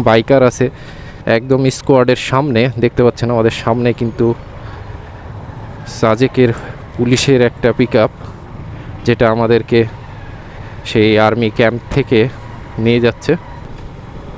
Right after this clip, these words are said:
একটা বাইক নষ্ট হয়ে দাঁড়িয়ে আছে। পাহাড়ি রাস্তায় আসলে বাইক নষ্ট হয়ে গেলে এর চেয়ে বড় বিড়ম্বনা আর নাই। তো মোটামুটি যারা বাইক সম্পর্কে, বাইকের বিভিন্ন টুলস বা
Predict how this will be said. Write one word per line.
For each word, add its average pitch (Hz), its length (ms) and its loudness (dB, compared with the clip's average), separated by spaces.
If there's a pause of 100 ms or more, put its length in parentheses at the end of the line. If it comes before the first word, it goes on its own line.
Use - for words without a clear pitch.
(560)
একটা - 180 -6 (120)
বাইক 117 300 4
নষ্ট 123 320 0 (120)
হয়ে 120 180 6 (840)
দাঁড়িয়ে 113 380 4
আছে। 117 220 -2 (480)
পাহাড়ি 120 340 0
রাস্তায় 123 440 2
আসলে 127 240 2 (120)
বাইক 120 180 4 (120)
নষ্ট - 220 -2 (100)
হয়ে 123 220 4
গেলে 113 180 4 (360)
এর 117 60 4 (140)
চেয়ে 127 200 6 (140)
বড় 120 160 6 (140)
বিড়ম্বনা 120 560 4
আর 107 80 2 (100)
নাই। 127 160 2 (400)
তো - 40 -2 (120)
মোটামুটি 135 380 2
যারা 131 220 4 (100)
বাইক 131 200 2 (160)
সম্পর্কে, 139 520 2 (120)
বাইকের 120 440 2
বিভিন্ন 127 240 4 (160)
টুলস 143 280 4 (160)
বা 120 80 4